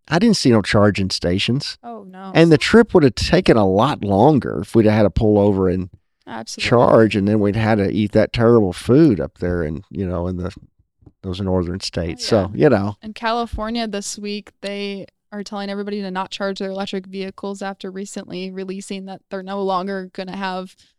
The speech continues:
Speaker 2: a gas car.
Speaker 1: I saw that.
Speaker 2: Yeah.
Speaker 1: So, so no more gas cars after twenty thirty-five, but now
Speaker 2: You
Speaker 1: don't,
Speaker 2: can't charge.
Speaker 1: now you can't even charge what you got.
Speaker 2: Yeah.
Speaker 1: So, I mean, that's just
Speaker 2: I think they're just messing with us at this point.
Speaker 1: Yeah,
Speaker 2: I
Speaker 1: it's,
Speaker 2: th-, I
Speaker 1: it's
Speaker 2: think they're
Speaker 1: just,
Speaker 2: here
Speaker 1: I
Speaker 2: to
Speaker 1: don't
Speaker 2: stay.
Speaker 1: get it.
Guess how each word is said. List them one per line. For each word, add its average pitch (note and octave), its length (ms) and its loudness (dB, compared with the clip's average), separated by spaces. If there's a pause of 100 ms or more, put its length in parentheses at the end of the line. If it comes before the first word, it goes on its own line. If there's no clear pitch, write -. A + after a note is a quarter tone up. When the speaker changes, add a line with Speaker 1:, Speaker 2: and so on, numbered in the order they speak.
(160)
Speaker 2:
a G3 80 -16
gas G#3 300 0
car. - 160 -2
Speaker 1:
I F#4 140 4
saw A4+ 360 6
that. G#2+ 320 6
Speaker 2:
Yeah. A#3 280 0
Speaker 1:
So, A#3+ 40 4
so A#3+ 160 8
no B3 240 8
more D4+ 160 8
gas A3+ 300 6
cars G#3+ 280 8
after F#3 240 6
twenty G3+ 360 4
thirty-five, D3+ 720 6
but - 120 4
now E3+ 500 6
Speaker 2:
You C3 60 2
Speaker 1:
don't, D3+ 180 6
Speaker 2:
can't B3 180 -2
charge. E4 240 2
Speaker 1:
now F#3 100 4
you A#3+ 160 4
can't G3+ 160 4
even E3+ 120 6
charge E3 300 6
what C#3+ 200 2
you A#2+ 60 -6
got. E3+ 360 4
Speaker 2:
Yeah. G#3+ 460 -8 (360)
Speaker 1:
So, - 180 0
I - 20 4
mean, A3+ 160 8
that's A#3 240 6
just - 480 0 (320)
Speaker 2:
I B3 80 -16
think D#4 160 -6
they're D#4+ 100 -6
just D4 160 -6
messing G3+ 300 -6
with F#3+ 180 -6
us F#3 140 -4
at - 100 -18
this - 160 -12
point. F#3 420 -14
Speaker 1:
Yeah, G2+ 300 4
Speaker 2:
I G2+ 80 2
Speaker 1:
it's, - 160 0
Speaker 2:
th-, - 80 0
I - 40 2
Speaker 1:
it's - 80 -2
Speaker 2:
think E4+ 120 -2
they're G#3 140 2
Speaker 1:
just, A3+ 100 -6
Speaker 2:
here G#3 120 -4
Speaker 1:
I G#3+ 40 -2
Speaker 2:
to - 100 2
Speaker 1:
don't G3 100 2
Speaker 2:
stay. G3+ 160 -4
Speaker 1:
get F#3+ 140 0
it. - 200 -6